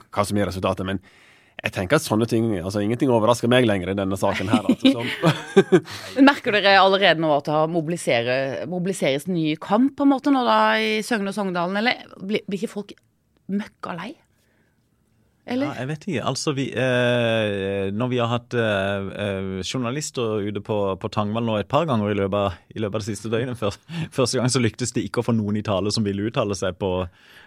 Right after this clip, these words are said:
Speaker 3: eh, på trykk eller på, eh, på nett, mens andre ganger så lyktes det. Men jeg tror, eh, det er vel, det er noen som,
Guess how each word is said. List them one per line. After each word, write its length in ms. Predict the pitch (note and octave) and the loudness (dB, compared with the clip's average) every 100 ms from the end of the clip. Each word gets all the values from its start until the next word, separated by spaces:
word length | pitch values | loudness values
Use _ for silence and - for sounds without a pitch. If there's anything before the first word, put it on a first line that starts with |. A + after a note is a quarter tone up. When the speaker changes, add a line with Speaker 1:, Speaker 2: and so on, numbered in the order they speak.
| - | -4
Speaker 3:
eh, 240 | F#2+ F#2 F2 | 0 0 0
på 140 | G2+ | -2
trykk 240 | D3+ - G#2+ | -2 0 0
eller 160 | G2+ | 2
på, 80 | G#2 F#2+ F#2 | 2 4 4
eh, 140 | F2+ | 2
på 140 | F2+ A2+ | 2 0
nett, 240 | F#3 - | 0 -4
mens 320 | G2+ G#2+ G#2+ - | -2 0 0 0
andre 380 | F#2 G2 G#2 A2+ | 2 2 0 0
ganger 160 | A2+ A2+ | -2 0
så 80 | A2+ | 0
lyktes 240 | G#2+ A#2 | -2 0
det. 160 | - D#3+ | 0 2
Men 160 | C3+ | 2
jeg 80 | C3 | 0
tror, 240 | - C#3+ - - - - - _ _ - | 2 -2 -2 -14 -20 -20 -20 _ _ 2
eh, 1400 | A#2+ A2+ A2+ A2+ A2 A2 A2 G#2+ A2 A2 A2 A2 A2 G#2+ G2 F#2+ _ _ _ A#2+ A2+ F#2 - _ A#2+ | 6 8 8 8 8 8 8 6 6 6 6 4 2 0 -6 -14 _ _ _ -10 -10 -10 -18 _ -10
det 140 | - B2 | 0 0
er 160 | F#2+ A2+ | 2 2
vel, 300 | A#2+ A#2+ A2 | 4 4 4
det 140 | A2+ | 4
er 140 | G2 A#2 | 4 4
noen 640 | B2+ C#3 C#3+ A2 A2+ D#3+ | 6 4 4 2 2 0
som, 380 | D#3+ - A2+ G#2+ | -2 0 2 0